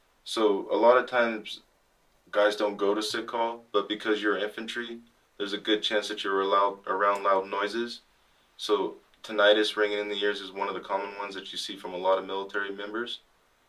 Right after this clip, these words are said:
But say if something did happen to you and you had to go to sick call, and you hurt your knee, you twisted your ankle, you have bad allergies, the shaving profile for some of you guys, those are common things that happen. If you have it in your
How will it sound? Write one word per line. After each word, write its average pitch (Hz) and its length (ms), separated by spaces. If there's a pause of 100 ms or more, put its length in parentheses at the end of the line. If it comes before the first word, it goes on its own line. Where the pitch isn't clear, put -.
(420)
But 101 160
say 110 240
if 104 100
something 101 320
did 104 180
happen 101 320
to 107 120
you 104 200
and 95 100
you 87 80
had 98 120
to 104 80
go 104 140
to 104 60
sick 104 260
call, - 320 (400)
and 87 100
you 95 120
hurt 101 240
your 98 80
knee, 98 260
you 95 100
twisted 98 440
your 95 120
ankle, 98 460 (320)
you 92 120
have 92 200
bad 95 200
allergies, 98 640 (360)
the 90 420 (460)
shaving 107 360
profile 107 580
for - 140
some 104 200
of 104 80
you 104 120
guys, 107 340 (720)
those 98 160
are 101 60
common 101 380
things 98 260
that 90 120
happen. 110 400 (560)
If - 60
you 98 100
have 104 180
it 107 100
in 104 120
your 98 260